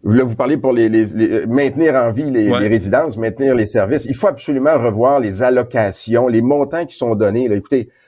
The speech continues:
Speaker 1: on nous donne dans vingt, vingt-cinq, trente dollars l'heure. C'est, c'est autour de quarante dollars l'heure, donner des soins, là, dans une résidence. Nous, tous les services sont là. Pas besoin d'envoyer une infirmière qui va être dans une auto pendant, euh, une demi-heure sur l'heure pour laquelle elle est payée.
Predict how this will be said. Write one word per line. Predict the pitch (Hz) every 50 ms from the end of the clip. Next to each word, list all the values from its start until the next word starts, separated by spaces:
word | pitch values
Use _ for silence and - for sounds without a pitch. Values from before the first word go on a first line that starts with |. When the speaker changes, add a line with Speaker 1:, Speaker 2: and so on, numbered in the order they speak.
| _ _ _ -
Speaker 1:
on | 107 113 120
nous | 131 127
donne | 120 139 165 175 160 143
dans | 127 113 110 110 101 101 95
vingt, | 90 127 131 135 139 139 139 123
vingt-cinq, | 98 117 117 104 - - 123 131 131 127 113
trente | - 113 127 127
dollars | 110 113 110 107 101 98 98
l'heure. | 98 110 127 131 123
C'est, | - - 127 123
c'est | 117 - 139
autour | 139 143 123 - 196
de | 139
quarante | - - - 135 120 123 147 151 123
dollars | 117 110 117 127 127 113 107
l'heure, | 110 117 127 135 131 123 98
donner | 87 92 98 98
des | 92 92 92 90
soins, | 87 - - 95 113 117 113
là, | 98 90
dans | 87 95
une | 90 82 87 90
résidence. | 90 101 87 85 87 101 101 98 - 180
Nous, | 220 269 330
tous | 330 - 214
les | 208 202
services | 208 - 175 160 156 202 202
sont | - - 170 156 151
là. | 170 196 180 - _ _ _ _
Pas | - 196 185
besoin | 170 185 170 190 190
d'envoyer | 170 151 147 147 156
une | 151
infirmière | 143 139 139 - 139 123 117 123 147 165 165 -
qui | -
va | 107 123
être | 131 117
dans | 104 120 113
une | 104 107 110
auto | 110 110 101 - 147 156
pendant, | - - 110 104 107 120 123 120 120 _ - _ _ _ _ -
euh, | 92 98 98 98 98 101 107
une | 117 117
demi-heure | 117 117 113 120 127 139 147 143 123
sur | 117 - - - - - - - - 120 110
l'heure | 117 117 123 131 135 143 151 147 147 139 120
pour | - 113
laquelle | 104 104 - 127 117
elle | 107 101 107
est | 104
payée. | - - 117 127 143 196 - -